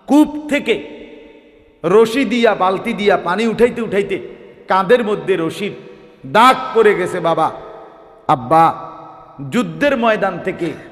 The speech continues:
মুসলমানরা, আপনারা যুদ্ধ করে অনেক দাসী বান্দি পাইছেন,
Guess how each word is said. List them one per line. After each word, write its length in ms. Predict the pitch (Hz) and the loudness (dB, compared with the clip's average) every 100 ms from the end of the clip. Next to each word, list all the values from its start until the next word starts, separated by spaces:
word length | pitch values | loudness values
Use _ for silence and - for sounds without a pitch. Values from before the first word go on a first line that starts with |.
| - - - | -20 -20 -12
মুসলমানরা, 640 | 160 185 160 151 170 160 | -8 -4 -2 -2 -2 0
আপনারা 340 | 151 - 160 156 | -2 -2 -2 -2
যুদ্ধ 360 | 127 143 147 | -4 -4 0
করে 340 | 190 180 175 - - - - - | 0 2 0 -4 -12 -20 -10 -2
অনেক 340 | 180 175 123 | 0 0 0
দাসী 320 | 170 175 233 | 0 0 0
বান্দি 320 | 220 208 185 185 | 0 0 0 -2
পাইছেন, 380 | 156 151 165 | -2 -2 -6